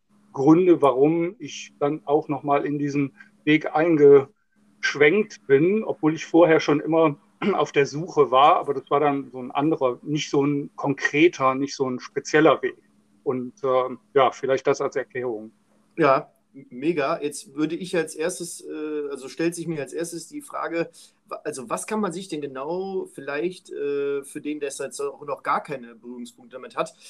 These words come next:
Speaker 2: unter einer spirituellen Gemeinschaft, äh, vorstellen? Und, ähm, naja, wie kommt man dann dazu? Also ich meine, du hast jetzt schon gesagt, was die Beweggründe, äh, zu sind. Das ist im, im Endeffekt steckt ja auch viel Neugier dahinter, ne? Du willst ja, ich sag mal, äh,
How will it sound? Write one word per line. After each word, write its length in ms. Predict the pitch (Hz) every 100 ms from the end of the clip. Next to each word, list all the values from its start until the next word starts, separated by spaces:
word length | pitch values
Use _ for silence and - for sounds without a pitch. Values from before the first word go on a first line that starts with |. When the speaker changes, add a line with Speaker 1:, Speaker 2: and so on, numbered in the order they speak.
| -
Speaker 2:
unter 200 | 165 170
einer 180 | 170 147
spirituellen 1300 | - - 185 180 175 175 151 165 165 165 165 160 143
Gemeinschaft, 1000 | 135 127 147 175 - 147 135 - -
äh, 160 | 135 135
vorstellen? 960 | 131 147 165 190 - 117 110 135 208 220
Und, 540 | - 139 143 135 - 135 131
ähm, 380 | 131 127 127 - _ _
naja, 280 | 127 165 160
wie 100 | 127
kommt 180 | 165 170
man 140 | 175
dann 140 | 160 156
dazu? 400 | 151 - 170 160
Also 120 | 143
ich 80 | 139
meine, 140 | 143
du 60 | 143
hast 100 | 156
jetzt 120 | 156
schon 120 | 156
gesagt, 300 | 135 143 147
was 100 | 151
die 100 | 151
Beweggründe, 760 | 127 123 165 - 185 180 180 180 - -
äh, 140 | - 151
zu 180 | - 147
sind. 220 | 160 170
Das 140 | 147
ist 100 | 151
im, 160 | 170 147
im 120 | 147
Endeffekt 300 | 151 160 147
steckt 220 | - 170
ja 100 | 151
auch 160 | 143 139
viel 180 | 160 147
Neugier 720 | 143 139 156 185 175 208 208
dahinter, 500 | 180 170 196 214 202
ne? 260 | 143 175 147
Du 80 |
willst 160 | 156 165
ja, 420 | 151 143 139 135 139
ich 80 |
sag 120 | - 147
mal, 260 | 139 139 - - - _
äh, 240 | 143 143